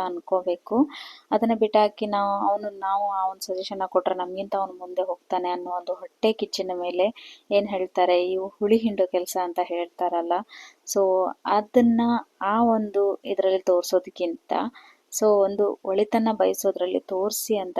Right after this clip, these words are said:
ಹೇಳ್ತಾ, ಆದಷ್ಟು ಇನ್ನೊಬ್ಬರನ್ನ ಖುಷಿಯಾಗಿರೋಕ್ಕೂ ಬಿಡಿ, ಹಾಗೆ ನೀವು ಕೂಡ ಖುಷಿಯಾಗಿರಿ ಅಂತ ಹೇಳ್ತಾ, so ಏನ್ ಹೇಳ್ಬೇಕು ಅಂತ ಗೊತ್ತಾಗ್ತಿಲ್ಲ. ಈ ಒಂದು ಇದನ್ನ ನೋಡುವಾಗ,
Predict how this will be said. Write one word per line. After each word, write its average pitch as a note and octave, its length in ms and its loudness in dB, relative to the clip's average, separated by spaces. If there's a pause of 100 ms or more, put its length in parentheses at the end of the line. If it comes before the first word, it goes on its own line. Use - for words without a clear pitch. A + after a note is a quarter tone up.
ಹೇಳ್ತಾ, F3 840 -4
ಆದಷ್ಟು B3 1000 6 (1200)
ಇನ್ನೊಬ್ಬರನ್ನ A3 480 2
ಖುಷಿಯಾಗಿರೋಕ್ಕೂ G3+ 1000 4
ಬಿಡಿ, F#3+ 400 0 (400)
ಹಾಗೆ G3+ 580 -2
ನೀವು A3 560 -4
ಕೂಡ G3 320 2
ಖುಷಿಯಾಗಿರಿ F#3 1040 0 (380)
ಅಂತ F#3+ 240 -2
ಹೇಳ್ತಾ, F3+ 760 0 (380)
so G#3+ 140 4
ಏನ್ A3+ 220 6
ಹೇಳ್ಬೇಕು A3+ 340 4
ಅಂತ G#3+ 160 2
ಗೊತ್ತಾಗ್ತಿಲ್ಲ. F#3+ 600 0 (420)
ಈ G#3+ 160 6
ಒಂದು A3 380 4
ಇದನ್ನ G#3 260 -2
ನೋಡುವಾಗ, F#3+ 520 4